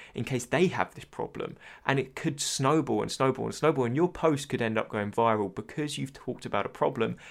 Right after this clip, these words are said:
that a lot of people are having. So if your content is relatable, the engagement potential is phenomenal.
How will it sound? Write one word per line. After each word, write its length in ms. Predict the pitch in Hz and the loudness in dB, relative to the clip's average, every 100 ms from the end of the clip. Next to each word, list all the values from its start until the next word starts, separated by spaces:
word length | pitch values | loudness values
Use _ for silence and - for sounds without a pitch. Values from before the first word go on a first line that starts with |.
| - - | -8 -2
that 120 | 104 | 2
a 60 | |
lot 320 | 104 101 113 113 | 2 4 4 4
of 100 | 110 | 0
people 280 | 107 110 | -6 -6
are 60 | 101 | -6
having. 420 | 104 90 - 104 - _ _ - - _ | -4 -6 -6 -12 -16 _ _ -20 -20 _
So 160 | - 123 | 2 2
if 160 | 113 | 4
your 100 | 147 | 2
content 380 | 151 135 123 104 | 2 -2 -2 -4
is 100 | 110 | 0
relatable, 540 | 113 127 151 - 107 | 2 2 0 -2 -4
the 160 | 104 107 | -4 -4
engagement 640 | 104 - 117 139 139 110 | -4 0 0 0 -2 -8
potential 560 | - - - 98 - 104 | -8 -12 -10 -8 -8 -8
is 200 | - 104 | -6 -8
phenomenal. 1160 | - - - 107 104 101 101 101 98 - - | -8 -14 -6 -4 -2 -4 -4 -4 -6 -10 -12